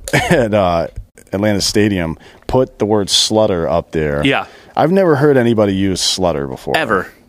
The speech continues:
Speaker 2: Ever
Speaker 1: I, I
Speaker 2: until
Speaker 1: just,
Speaker 2: this year.
Speaker 1: I feel like there is some, somebody in the booth or somebody in the, on the, in the squ-, in the, um, what do you call it? Running the fucking board. And it's like, "Oh, it's a slider cutter.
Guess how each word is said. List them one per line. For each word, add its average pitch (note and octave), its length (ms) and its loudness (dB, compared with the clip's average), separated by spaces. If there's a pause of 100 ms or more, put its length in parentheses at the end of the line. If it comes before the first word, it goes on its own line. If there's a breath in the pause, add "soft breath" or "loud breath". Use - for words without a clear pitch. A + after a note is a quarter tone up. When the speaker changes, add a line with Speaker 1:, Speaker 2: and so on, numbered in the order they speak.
(240)
Speaker 2:
Ever A2+ 440 -2
Speaker 1:
I, G#2 60 2
I - 80 2
Speaker 2:
until B2 180 2
Speaker 1:
just, G#2 60 0
Speaker 2:
this F#2+ 160 -4
year. F#2 260 -6
Speaker 1:
I G#2 80 0
feel D#3 240 2
like - 340 0
there G#2 160 2
is F#2+ 100 0
some, F#2 560 -2 (140)
somebody G2+ 400 0
in F2+ 100 -2
the E2 80 -4
booth F2+ 600 -6
or E2+ 160 0
somebody F#2 340 -2
in E2+ 100 -4
the, D#2+ 180 -6
on E2+ 120 -6
the, D#2+ 180 -8
in D2 100 -10
the D2+ 60 -6
squ-, - 320 -10
in D2+ 220 -4
the, C#2+ 300 -4
um, D2 360 -4 (440)
what E2 100 -4
do D2+ 40 -2
you D2+ 40 -4
call D2 240 0
it? A#1+ 100 -6 (360)
Running G2 300 0
the E2+ 100 -2
fucking D#2+ 420 -2
board. E2 480 0 (600 loud breath)
And F2 100 -2
it's D#2+ 180 -2
like, F2+ 180 0
"Oh, G2+ 80 4
it's A#2 100 0
a F#2 60 -6
slider G#2+ 400 0
cutter. D#2+ 540 -4